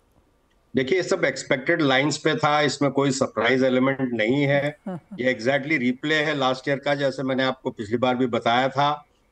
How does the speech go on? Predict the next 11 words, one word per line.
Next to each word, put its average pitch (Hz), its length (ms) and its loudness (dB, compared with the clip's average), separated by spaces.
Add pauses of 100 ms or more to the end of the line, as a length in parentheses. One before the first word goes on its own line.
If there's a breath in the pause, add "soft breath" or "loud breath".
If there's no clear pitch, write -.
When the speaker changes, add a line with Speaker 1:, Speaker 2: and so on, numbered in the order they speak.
(200)
Speaker 1:
जो 127 200 2
Speaker 2:
जी। 127 60 0
Speaker 1:
है, 135 120 2
कम 139 260 0
अक्टूबर 135 720 0
और 123 360 0
हरियाणा 120 460 -2
के 135 140 -4
चुनाव 131 300 -2
खत्म 143 320 -2
होंगे 143 600 0